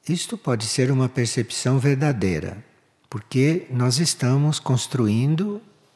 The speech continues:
ou estão sendo construídos em nós, vários contatos entre os nossos centros internos.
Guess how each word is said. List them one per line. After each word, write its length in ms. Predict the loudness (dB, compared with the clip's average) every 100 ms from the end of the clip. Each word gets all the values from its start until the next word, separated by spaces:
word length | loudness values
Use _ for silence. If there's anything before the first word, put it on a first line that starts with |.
| _
ou 200 | -2 0
estão 300 | 0 -2 -2
sendo 340 | 0 0 0 -2
construídos 800 | -2 -2 -2 0 0 0 -2 -2
em 100 | 2
nós, 640 | 2 2 2 -2 -4 -8 -20 -20 -20 -20 -14
vários 520 | -4 0 2 2 0
contatos 1300 | 2 4 2 0 0 0 -2 -10 -10 -8 -10 -14 -18 _ _ _ _
entre 280 | -2 0 0
os 120 | 0
nossos 400 | 0 0 0 -2
centros 640 | 0 0 0 0 -4 -4
internos. 960 | -2 -4 -2 -2 -2 -6 -10 -12 -14 -16